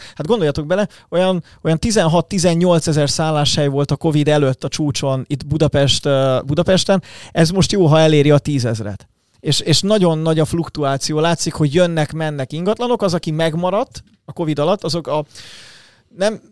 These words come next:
tehát azok a professzionális üzemeltetők, nem azt, hogy mondom ezzel, hogy a nagy cégek, meg a nagy, ö, lakásszámot kezelők, hanem akik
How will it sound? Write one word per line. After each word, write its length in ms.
tehát 160
azok 160
a 40
professzionális 800
üzemeltetők, 680
nem 200
azt, 280
hogy 380
mondom 260
ezzel, 180
hogy 120
a 40
nagy 200
cégek, 440
meg 140
a 40
nagy, 280
ö, 360
lakásszámot 680
kezelők, 400
hanem 220
akik 340